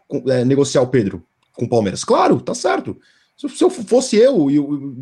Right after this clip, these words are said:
vamos supor, o Gab-, o, dá um exemplo, o Gabriel Jesus tá no Palmeiras e o Flamengo quer comprar ele de qualquer jeito, mano, você pode oferecer um trilhão de, de, de,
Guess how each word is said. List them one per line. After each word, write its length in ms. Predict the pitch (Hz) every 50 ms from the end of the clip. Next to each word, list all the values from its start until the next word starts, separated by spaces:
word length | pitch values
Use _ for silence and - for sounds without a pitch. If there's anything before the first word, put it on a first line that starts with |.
| 123
vamos 300 | 127 127 120 139 156 151
supor, 200 | - - 170 156
o 20 | 135
Gab-, 260 | 139 147 131 - 143
o, 100 | 135 120 120 - - _ _ _ _ _ - - 101 101 117 120 131
dá 120 | 139 160 175
um 60 | 185
exemplo, 300 | 180 147 165 151 123 131
o 20 |
Gabriel 240 | 123 135 139 147 147
Jesus 320 | 139 151 139 156 165 160
tá 140 | - 156 147
no 160 | 151 160 156
Palmeiras 460 | 135 151 156 156 147 135 117 101 101 98
e 60 | 131
o 40 | 131
Flamengo 340 | 135 143 139 156 180 175
quer 120 | - - 151
comprar 280 | - 160 147 - 147
ele 80 | 151 143
de 60 | 131
qualquer 260 | 127 165 151 - 175
jeito, 240 | 127 170 196 180 -
mano, 160 | 190 - -
você 100 | 294 -
pode 200 | - - 269 294
oferecer 340 | 311 - - - - - -
um 80 | 233 269
trilhão 460 | 247 - 311 294 254 185 185 202 214
de, 180 | 190 156 165 147
de, 220 | 123 123 143 135
de, 240 | 127 123 127 123